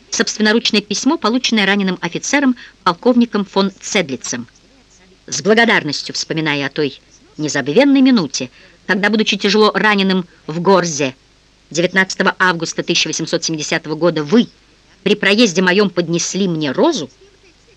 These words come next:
посылаю вам прилагаемый при сём мой портрет. Пусть будут знать в позднейшее время,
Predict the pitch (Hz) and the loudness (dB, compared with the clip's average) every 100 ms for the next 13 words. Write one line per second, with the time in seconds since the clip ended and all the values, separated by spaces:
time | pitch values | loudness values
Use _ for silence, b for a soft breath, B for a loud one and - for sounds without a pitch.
0 | _ _ - 170 170 165 156 151 - 147 | _ _ -12 -4 2 2 0 -4 -4 -4
1 | 143 143 135 131 - 135 - 143 135 160 | -2 -4 -4 -6 -8 -8 -6 -6 -4 -2
2 | 226 - _ - 160 - - 120 - - | -2 -4 _ -8 -8 -8 -14 -14 -16 -20
3 | _ _ _ _ _ _ _ - 370 170 | _ _ _ _ _ _ _ 0 0 0
4 | 151 139 165 160 - _ _ _ - - | -8 -4 -4 -4 -6 _ _ _ -8 -4
5 | 165 180 170 - 165 - 143 170 160 151 | -2 0 0 0 -2 -4 -2 0 0 -2